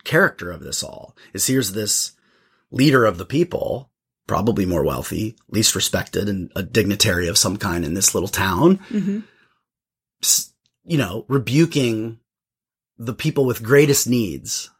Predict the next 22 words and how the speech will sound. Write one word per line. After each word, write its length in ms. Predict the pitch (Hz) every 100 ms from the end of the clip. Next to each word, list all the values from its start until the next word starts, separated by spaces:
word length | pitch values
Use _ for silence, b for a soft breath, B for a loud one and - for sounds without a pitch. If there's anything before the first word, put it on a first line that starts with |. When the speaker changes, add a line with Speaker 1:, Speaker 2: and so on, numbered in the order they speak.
| _ _ _
Speaker 1:
you 80 | 123
know, 300 | 123 110 135 -
because 380 | 123 - 120 98
they're 240 | 117 110
messing 500 | 104 110 113 - 113
up 140 | 110 -
Speaker 2:
Yeah, 100 | 104
Speaker 1:
what 140 | 107 _
Speaker 2:
yeah. 20 |
Speaker 1:
Sabbath's 640 | - 185 170 117 95 95 -
supposed 360 | - 98 -
to 60 | 90
look 220 | 92 -
like. 300 | - 50 -
Speaker 2:
Right. 300 | 196 185 85 - _ -
Speaker 1:
Um, 480 | 104 90 87 90 - b b b b b b _ -
and, 480 | 110 90 85 110 - _ - _ _ B B B B _ -
uh, 460 | 82 80 67 52 - _ _ _ _ -
and 160 | 117 -
perhaps 380 | 120 135 131
spooked 840 | - - 196 - 139 110 - - _ _ _ -
to 420 | 120 101 92